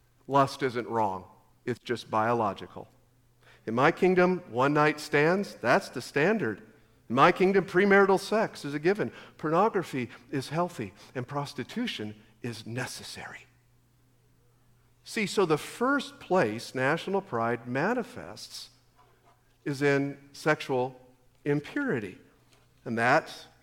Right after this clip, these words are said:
is what our country went through in the sexual revolution of the sixties and seventies. God let us have it.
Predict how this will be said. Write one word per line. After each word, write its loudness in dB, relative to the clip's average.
is -12
what 0
our 4
country -2
went -4
through -4
in -6
the -8
sexual 0
revolution 0
of -4
the -6
sixties -6
and -4
seventies. -2
God 4
let 4
us -2
have -6
it. -18